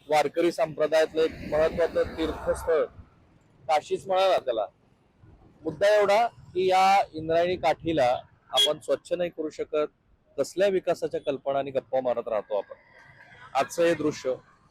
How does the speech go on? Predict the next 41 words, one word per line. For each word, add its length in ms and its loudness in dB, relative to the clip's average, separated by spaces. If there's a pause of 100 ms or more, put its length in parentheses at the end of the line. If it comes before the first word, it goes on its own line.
(180)
काही 160 2
दिवसापूर्वी 500 -4
तुम्ही 260 -10
फेसाळलेली 580 -4
इंद्रायणी 360 -4
बघितली, 380 -6 (460)
मग 60 -6
पूर 280 0
आला 240 4 (440)
आणि 120 -8
पुरातनं 680 0
पुलावरून 540 0
पाणी 300 -2
वाहून 240 0
गेलं, 200 0
जे 120 -4
आत्ता 420 -4
तुम्ही 340 -6 (320)
पूर 140 -4
बघितला, 440 -2 (420)
आणि 100 -2
आत्ताचं 400 -2
ताजं 360 0
दृश्य 280 -6
की 200 -8
इंद्रायणी 360 0
सांगतेय, 600 -2 (440)
"मला 140 0
साफ 280 0 (120)
करा, 140 0
स्वच्छ 340 -6
करा." 260 0 (600)
पण 60 -4
आत्ता 260 0
नवीन 260 0
एक 160 -2
माहिती 280 0
मिळाली 380 0
की 140 -4
एका 200 0
राजकारण्याने 720 -2